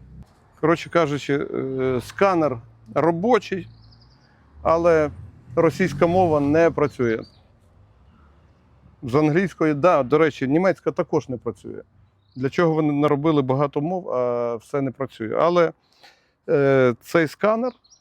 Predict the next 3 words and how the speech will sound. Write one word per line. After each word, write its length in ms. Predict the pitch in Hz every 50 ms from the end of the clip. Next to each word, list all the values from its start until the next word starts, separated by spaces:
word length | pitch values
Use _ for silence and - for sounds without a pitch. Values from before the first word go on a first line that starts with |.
| _ _ -
регулярно 840 | 135 151 165 180 151 151 180 185 185 175 143 127 120 113 113 113 - -
оновлюється. 880 | - 175 170 151 147 147 147 143 160 170 175 175 170 - - 208 208 - _ _ _ _ _ _ _ _ _ _ _ _ _ _ _ _ _ _ _ _ _ _ -
Е, 380 | 135 131 127 127 127 123 117